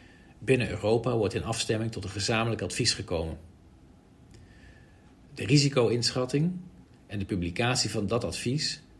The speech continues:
kost nog veel te veel tijd. Dat bleek ook uit het Europese advies om niet meer boven Iran te vliegen,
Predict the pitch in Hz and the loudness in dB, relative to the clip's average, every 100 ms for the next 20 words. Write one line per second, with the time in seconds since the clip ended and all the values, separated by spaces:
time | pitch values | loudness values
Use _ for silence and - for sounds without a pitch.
0 | - 127 - - - 95 - - - 101 | 0 0 0 -6 -8 -8 -8 -6 0 0
1 | 107 - 92 - 76 76 - - - - | 0 -2 -2 -2 -4 -6 -8 -10 -14 -20
2 | - - - - - - - - - - | -20 -20 -20 -20 -20 -20 -20 -20 -20 -20
3 | - 104 107 139 139 151 135 110 - 107 | -8 -2 4 6 6 4 2 0 -2 -2
4 | 104 127 127 107 - 120 - 110 110 101 | 6 6 8 4 0 -2 0 0 0 2
5 | 104 107 104 98 101 104 127 143 139 143 | 0 4 4 2 -2 2 4 4 4 4
6 | 139 156 | 6 2